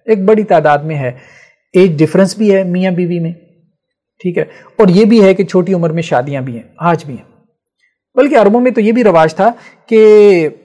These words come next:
جیسے سنن ابی داؤد میں ایک چیپٹر کا عنوان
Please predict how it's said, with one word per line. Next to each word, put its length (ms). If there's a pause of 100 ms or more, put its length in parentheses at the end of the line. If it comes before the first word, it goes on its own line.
(100)
جیسے 240
سنن 160
ابی 180
داؤد 320
میں 220
ایک 280
چیپٹر 340
کا 160
عنوان 300